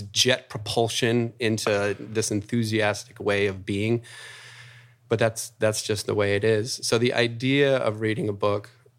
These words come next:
is, it's wonderful to dream about and think about coming back. And at one point, it was one of my favorite activities 'cause I felt like I was, you know, feeding my soul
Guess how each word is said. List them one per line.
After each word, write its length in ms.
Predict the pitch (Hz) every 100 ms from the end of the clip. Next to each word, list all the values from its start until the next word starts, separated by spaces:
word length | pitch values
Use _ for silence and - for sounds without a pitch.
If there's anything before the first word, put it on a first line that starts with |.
| _ _ - - - - _ _
is, 380 | 117 107 - - -
it's 240 | - 104
wonderful 520 | 120 117 120 120 120 113
to 100 | 101
dream 300 | 117 110 107
about 280 | 107 104
and 80 | 101
think 220 | - 110
about 260 | 98 101 98
coming 240 | 107 104
back. 340 | 101 101 101 101
And 220 | 104 92
at 220 | 101 95
one 180 | 107 104
point, 300 | 104 107 104
it 40 | 98
was 140 | 98
one 140 | 101
of 60 | 98
my 100 | 98
favorite 500 | 98 101 101 101 -
activities 560 | 98 95 - 104 101 98
'cause 120 | -
I 60 | 98
felt 180 | 104 98
like 160 | 98
I 40 | 95
was, 220 | 92 -
you 80 | 104
know, 80 | 92
feeding 520 | - 110 101 101 98
my 140 | 90
soul 540 | 92 - 95 92 92